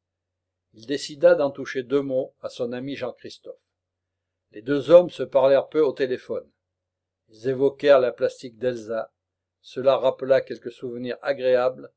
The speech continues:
à la rétine de l'écrivain. Rendez-vous fut pris pour le lendemain. Lorsqu'il eut raccroché,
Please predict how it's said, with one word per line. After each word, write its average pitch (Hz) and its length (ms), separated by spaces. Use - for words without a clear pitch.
à 113 100
la 117 100
rétine 127 460
de 120 80
l'écrivain. 117 480
Rendez-vous 135 540
fut 123 200
pris 127 320
pour 120 140
le 120 100
lendemain. 120 440
Lorsqu'il 160 380
eut 202 80
raccroché, 151 800